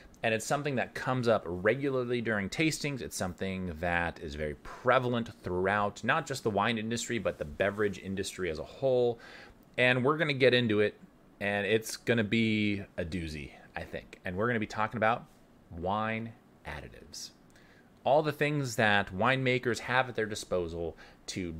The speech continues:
doctor up, quote unquote, enhance their wines and create the product that they're making. Now,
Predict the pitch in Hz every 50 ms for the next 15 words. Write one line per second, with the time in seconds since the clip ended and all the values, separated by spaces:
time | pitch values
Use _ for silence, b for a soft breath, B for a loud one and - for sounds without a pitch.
0 | 78 - 113 113 123 107 - 110 107 104 101 104 104 - - - - - - -
1 | - - - 117 104 101 98 95 - 104 98 95 - - - 101 95 92 - -
2 | 147 143 135 131 127 127 - - - - - - - 98 95 98 98 95 92 90
3 | 92 92 90 90 87 87 90 87 - 90 87 - - - - 107 104 101 98 90
4 | - - - 95 95 92 90 90 90 90 - - - - 90 92 87 85 85 85
5 | - - 82 80 - - 80 82 78 71 - - - - - - - - - -
6 | - B B B B B B B B B B B - 110 117 123 127 131 127 127
7 | 127 127 127 -